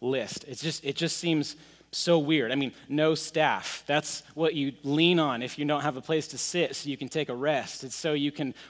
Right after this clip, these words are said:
walk longer distances without getting tired. No bag. So, you know, no backpack to carry anything. You think airlines are strict on weight. Jesus says, "No bag whatsoever."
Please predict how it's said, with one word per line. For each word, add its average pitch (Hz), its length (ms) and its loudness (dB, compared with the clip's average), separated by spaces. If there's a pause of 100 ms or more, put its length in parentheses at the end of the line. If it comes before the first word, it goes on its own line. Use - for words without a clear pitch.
walk 147 460 4
longer 139 320 0
distances 139 540 -6
without 131 260 -2
getting 131 300 -4 (320)
tired. 123 440 2 (300)
No 160 160 2
bag. 131 480 4 (160)
So, 165 120 -6
you 170 120 4
know, 139 80 2
no 160 160 2
backpack 147 560 2
to 143 100 -8
carry 135 440 -2 (400)
anything. 147 360 2
You 143 120 0
think 147 220 -2
airlines 123 500 2
are 110 80 -6
strict - 420 -8
on 113 220 -8
weight. 110 320 -6 (400)
Jesus 190 280 2
says, 143 160 -4
"No 156 220 2
bag 165 280 6
whatsoever." 147 680 0